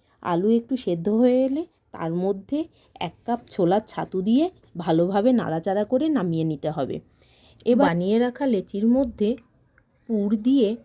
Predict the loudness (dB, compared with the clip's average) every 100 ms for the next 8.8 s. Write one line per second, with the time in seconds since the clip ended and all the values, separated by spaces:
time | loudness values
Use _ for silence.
0 | _ _ -18 -4 -2 -2 -2 0 0 0
1 | 0 2 0 0 0 0 0 0 -2 -4
2 | -4 -6 -6 -10 -12 _ _ _ _ _
3 | -6 0 0 -2 -10 -6 0 2 0 0
4 | -2 2 2 2 0 -4 -6 _ _ -2
5 | 0 0 -2 -4 -8 -12 _ -20 _ _
6 | -4 0 0 -2 -4 0 0 0 -2 -8
7 | _ -4 -2 0 0 0 2 -2 -4 -6
8 | -4 -6 -4 -4 -2 -4 -6 -10